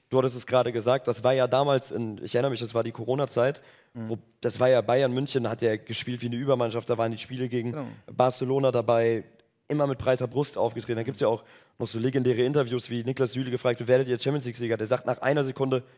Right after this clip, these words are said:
Speaker 1: „Ja.“ Dann, ähm, kann ich mich dran erinnern, weiß gar nicht, ob das Kimmich oder Müller war, ähm, hattest du gerade auch angesprochen, wo sie gesagt
Speaker 2: Ja.
Speaker 1: haben, „Wir sind gerade geil darauf, die Fehler des anderen auszubügeln.“
Speaker 2: Mhm.
Speaker 1: Und
Speaker 2: Ja,
Speaker 1: irgendwas muss ja in den zwei Jahren passiert sein,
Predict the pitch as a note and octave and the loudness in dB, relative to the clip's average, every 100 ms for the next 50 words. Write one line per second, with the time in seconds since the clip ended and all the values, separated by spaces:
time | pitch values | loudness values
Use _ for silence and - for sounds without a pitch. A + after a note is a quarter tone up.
0 | _ - B2 A2+ G2 - _ _ A#2+ A#2 | _ 2 4 4 -2 -20 _ _ 0 2
1 | B2 A#2+ A#2 A#2+ A2 - - - C3 B2+ | 2 2 2 0 -6 -10 -10 -4 -2 -2
2 | - A#2+ A2+ C3+ B2+ - _ _ C3 B2 | -2 0 2 0 -2 -8 _ _ -4 -2
3 | A#2 - - C#3 D3+ C3 B2 A#2+ C#3 C#3 | -2 -6 -4 -2 0 2 2 2 4 4
4 | C3 C#3 C#3+ - A#2+ A#2+ A#2+ - _ _ | 4 2 2 0 -4 -4 -6 -12 _ _
5 | _ _ C3 C3 - C3 A2+ C3 C3+ C3+ | _ _ -4 -4 0 0 2 2 2 -2
6 | - B2+ B2 A#2+ B2+ B2 C3+ B2+ C#3+ - | -2 -2 -2 -2 0 0 0 -2 -2 2
7 | B2+ B2 C3 D#3+ D#3 B2+ C#3 C3+ B2 - | 2 4 2 4 2 2 -2 -2 -8 -4
8 | C#3+ C#3 B2+ C3 C3+ A#2+ C3+ - A#2+ A2 | 0 0 0 -2 -2 -2 -2 -2 -6 -6
9 | G#2+ G2+ - _ B2 A#2+ G#2+ G2+ B2 - | -6 -8 -16 _ -8 -6 -6 -10 -20 -2
10 | B2 C#3+ D#3 F3 D3+ - E3 - D3 C3 | -2 2 2 4 2 2 -2 2 2 2
11 | C3 D#3+ E3 - C#3 C3+ D3+ C3+ B2+ D#3 | 0 0 -2 0 2 4 2 0 -4 -2
12 | E3+ B2 A#2+ C#3 | -2 0 0 -2